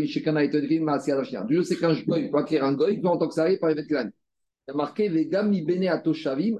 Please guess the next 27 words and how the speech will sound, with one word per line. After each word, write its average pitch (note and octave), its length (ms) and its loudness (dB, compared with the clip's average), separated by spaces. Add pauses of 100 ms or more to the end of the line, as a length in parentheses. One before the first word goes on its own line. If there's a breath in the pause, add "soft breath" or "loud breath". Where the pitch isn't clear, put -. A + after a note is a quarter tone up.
agarim D3+ 580 2
imachem, C#3 600 0
mehem F3 400 4
tiknu. B2+ 300 -2 (480)
Il - 20 2
y C#3+ 40 2
a - 20 2
marqué, E3+ 420 0 (460)
on, A#2 380 -2
la, A2 200 2
la B2+ 320 4
Torah E3+ 200 4
a D#3+ 60 4
promis, A#2+ 360 0 (160)
quand D3+ 160 2
les D3+ 100 4
Juifs D3+ 220 0
vont C#3+ 100 2
habiter C3+ 220 2
en C3 80 2
Israël, B2+ 460 -2 (520 soft breath)
vous G#3+ 220 -2
pourrez, G#3 420 2
parmi F#3 300 2
ceux B3 240 0
qui - 140 0
résident, E3 460 0